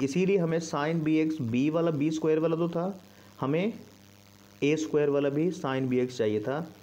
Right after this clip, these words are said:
क्योंकि जब हम common लेंगे तभी जाके ए स्क्वायर प्लस बी स्क्वायर जो हमारे proof में हमें चाहिए वो हमें मिलेगा।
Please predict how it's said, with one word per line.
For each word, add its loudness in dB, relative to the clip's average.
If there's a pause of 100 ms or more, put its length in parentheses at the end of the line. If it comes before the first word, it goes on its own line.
(220)
क्योंकि 0
जब 2
हम 0
common 2
लेंगे 0 (840)
तभी 2
जाके 0
ए 4
स्क्वायर 0
प्लस -2
बी 0
स्क्वायर 0
जो -4
हमारे -2
proof 2
में 0
हमें 0
चाहिए 0
वो -2
हमें -4 (100)
मिलेगा। -2